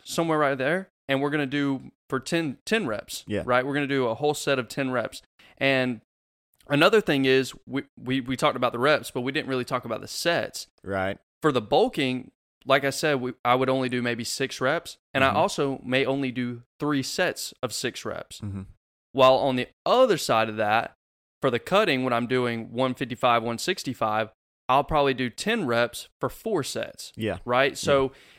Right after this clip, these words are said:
Speaker 1: that's why cutting, it's such a longer exercise because you're
Speaker 2: Mm-hmm.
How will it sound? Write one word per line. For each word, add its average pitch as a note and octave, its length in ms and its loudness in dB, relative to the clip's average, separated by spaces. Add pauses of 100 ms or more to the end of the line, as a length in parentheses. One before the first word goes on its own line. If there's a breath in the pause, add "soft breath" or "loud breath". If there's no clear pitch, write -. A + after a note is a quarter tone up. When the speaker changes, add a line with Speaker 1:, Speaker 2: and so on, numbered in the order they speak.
(300 loud breath)
Speaker 1:
that's D#3 260 2
why C#3 460 4
cutting, E3+ 360 2
it's A#2 140 -8
such F3+ 300 -4
a A#2 40 -2
longer A#2+ 600 -2
exercise A2+ 720 -2
because A#2 280 -8
you're A2+ 100 -4
Speaker 2:
Mm-hmm. - 20 -6